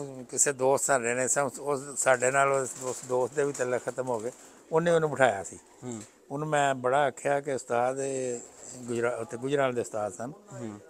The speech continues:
Speaker 1: ਮੈਂ ਉਹਨਾਂ ਨੂੰ ਆਖਿਆ ਕਿ ਜਿਹੜਾ ਬੰਦਾ ਤੂੰ ਅੰਬ ਆਇਆ ਐਡਾ ਕਾਰੀਗਰ ਨਹੀਂ।
Speaker 2: ਹੂੰ।
Speaker 1: ਉਹ ਮੈਨੂੰ ਦੱਸਦੇ ਨੇ ਕਿ ਬੜੇ ਵਾਹੀਆ ਤਰੀਕੇ ਦਾ ਖਵਾਉਂਦਾ ਹੈ। ਉਹ ਇੰਨਾ ਜ਼ਿਆਦਾ ਖਵਾਉਂਦਾ ਸੀ, ਰਾਤ ਨੂੰ ਵੀ ਐਂ ਖੁਰਾਕ ਨਾਲ, ਸੁਬਾਹ ਵੀ ਉਸੇ ਤਰ੍ਹਾਂ ਹੀ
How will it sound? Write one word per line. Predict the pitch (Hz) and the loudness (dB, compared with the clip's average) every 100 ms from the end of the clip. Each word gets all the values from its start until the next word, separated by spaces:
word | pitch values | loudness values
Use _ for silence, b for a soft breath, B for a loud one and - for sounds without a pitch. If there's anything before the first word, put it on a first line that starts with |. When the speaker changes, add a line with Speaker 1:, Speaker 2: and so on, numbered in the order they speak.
| - | -6
Speaker 1:
ਮੈਂ | 127 147 | 4 4
ਉਹਨਾਂ | 151 | 4
ਨੂੰ | 156 | 4
ਆਖਿਆ | 135 - 160 | 2 2 -2
ਕਿ | 160 | 0
ਜਿਹੜਾ | 156 139 | 0 0
ਬੰਦਾ | 123 117 127 | -2 -4 -4
ਤੂੰ | 139 139 | -2 -2
ਅੰਬ | 127 | -2
ਆਇਆ | 117 139 | 0 0
ਐਡਾ | 127 120 | -2 -4
ਕਾਰੀਗਰ | 117 110 113 117 | -6 -8 -4 -6
ਨਹੀਂ। | 113 143 180 - - 120 | -6 -12 -14 -20 -18 -10
Speaker 2:
ਹੂੰ। | 110 107 - - - - | -10 -10 -20 -20 -20 -12
Speaker 1:
ਉਹ | |
ਮੈਨੂੰ | 123 123 131 | -6 -6 -4
ਦੱਸਦੇ | 120 110 - 131 | -2 -4 -2 -4
ਨੇ | 139 | -4
ਕਿ | 139 | -6
ਬੜੇ | 123 120 | -2 -2
ਵਾਹੀਆ | 117 127 127 120 | 0 -2 0 -2
ਤਰੀਕੇ | 107 113 107 117 | -4 -6 0 0
ਦਾ | 120 | 0
ਖਵਾਉਂਦਾ | - 110 101 113 | -2 -8 -6 -8
ਹੈ। | - _ b b b - | -10 _ b b b -6
ਉਹ | 190 | -4
ਇੰਨਾ | 190 208 196 | -2 0 2
ਜ਼ਿਆਦਾ | 151 151 165 | 4 4 2
ਖਵਾਉਂਦਾ | 147 139 139 147 | 0 -2 0 0
ਸੀ, | 131 139 127 | -2 -2 0
ਰਾਤ | 120 127 | 2 0
ਨੂੰ | 135 139 | -2 -4
ਵੀ | |
ਐਂ | 135 131 123 - - - - | -4 -4 -8 -12 -20 -18 -4
ਖੁਰਾਕ | 127 127 127 | 2 2 2
ਨਾਲ, | 127 123 110 | 0 -6 -6
ਸੁਬਾਹ | - 180 156 139 | -8 -4 -2 -2
ਵੀ | 139 | -2
ਉਸੇ | 127 - 123 | -4 -2 0
ਤਰ੍ਹਾਂ | 127 | 2
ਹੀ | 123 | 0